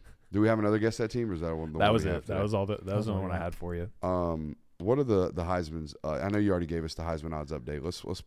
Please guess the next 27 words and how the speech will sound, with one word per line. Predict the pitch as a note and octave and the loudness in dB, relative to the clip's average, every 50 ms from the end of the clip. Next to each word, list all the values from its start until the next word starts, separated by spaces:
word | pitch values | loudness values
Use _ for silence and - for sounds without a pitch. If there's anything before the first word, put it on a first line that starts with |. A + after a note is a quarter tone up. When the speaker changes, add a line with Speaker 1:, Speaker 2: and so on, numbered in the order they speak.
| - | -14
Speaker 1:
re-, | - B1 D#2+ F2+ F2+ E2+ | -12 -8 -4 -2 -2 -2
refresh | E2 D#2 F#2 F#2+ E2 - - E2 D#2 D2+ - - | -2 -2 -2 -2 -2 -2 -4 -4 -4 -4 -6 -8
'em | C#2+ C#2+ | -8 -8
right | C#2+ C#2 C2+ | -8 -10 -10
quick. | - - D2+ C#2+ - _ _ _ - - - - - - - - - - - - | -10 -10 -8 -10 -10 _ _ _ -2 -2 -2 0 -2 -4 -2 0 0 0 0 2
Speaker 3:
All | A#2 | 0
right, | A2+ A2+ - | 0 0 0
so | - C3 | 2 2
you | B2+ B2+ A#2+ | 2 2 4
got | B2+ B2+ B2 A#2+ A#2 G#2 - - - B2 - | 4 4 6 4 4 2 -2 -8 -12 2 6
Bo | - C#3 D3 | 8 10 10
Nix | E3 F3+ F3 - - | 10 8 6 6 4
at | D#3+ C#3+ | 4 6
minus | C#3+ C#3 C#3+ C#3+ - - | 6 6 6 4 2 2
one | D3 D3 C#3 | 2 2 2
forty, | - - B2 A#2+ A2+ G#2+ A2 A#2 C3+ B2+ | 2 0 0 0 0 0 -2 -4 -6 -4
Jaden | A2 C3 C3 C#3+ C#3 C#3+ | 0 2 2 2 2 2
Daniels | C3+ C#3 C#3 C3+ B2 | 2 2 4 2 2
at | A#2 - - | 0 -2 -2
plus | - - C3 B2 - - | 0 0 0 0 0 0
one | B2+ B2 A#2+ A#2+ A#2 | 0 2 2 2 2
ten, | - - A#2 A2 G#2+ G#2 G2+ G2+ G#2 | 2 2 2 2 2 2 0 -2 -2
Michael | G2+ G#2+ A2+ A#2+ - B2 | 0 0 0 0 0 0
Penix | - - C3 B2+ B2 A#2+ - - - - | 2 2 4 4 4 2 -2 -6 -12 -8
plus | - - B2+ A#2 - - | -4 0 0 0 -2 -4
twelve | - - - B2 A#2+ A2 G#2+ | -6 -2 0 2 2 2 2
hundred, | A#2+ A#2 A2 G2 G2+ F#2+ F#2+ G2 | 0 0 0 0 0 -2 -2 -4